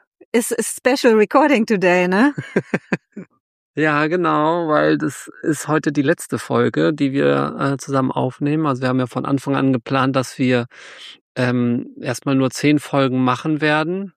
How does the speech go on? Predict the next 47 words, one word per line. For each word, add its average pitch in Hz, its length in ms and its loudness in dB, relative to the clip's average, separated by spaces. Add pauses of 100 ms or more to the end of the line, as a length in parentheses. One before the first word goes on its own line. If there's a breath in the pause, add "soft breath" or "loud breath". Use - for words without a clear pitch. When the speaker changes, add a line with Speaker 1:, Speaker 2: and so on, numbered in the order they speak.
Speaker 2:
und 139 400 0
dann 139 280 2 (220)
eventuell 147 1200 2 (340)
vielleicht - 320 -4
mal 131 80 0
eine 120 220 -2
zweite 135 360 -2
Staffel 151 520 -2 (720 loud breath)
machen. 135 440 -4
Und - 400 -6
das - 520 -6
ist 180 240 -2
noch 156 160 0
nicht 160 160 2
so 160 120 2
ganz 151 340 0
auskonzipiert, 147 1040 0
sagen 151 180 0
wir 147 100 0
mal 143 160 0
so. 135 340 2
Und, 135 360 -2
ähm, 135 260 0
wir 123 120 -4
wissen 131 180 -4
noch 135 140 -4
nicht 135 180 -4
genau, 117 320 -2
wie 131 140 -2
wir 180 100 4
das 165 220 -2
machen 156 260 0
oder 110 220 0
ob 151 160 -2
wir 160 80 0
das 156 180 -2
machen 151 320 2
und 127 400 -6
wenn 117 220 -4
ja, 110 180 -2
wann 151 200 2
wir 185 80 4
das 170 200 0
machen 156 320 0
und 143 140 -4
so 131 120 -6
weiter. 135 280 -6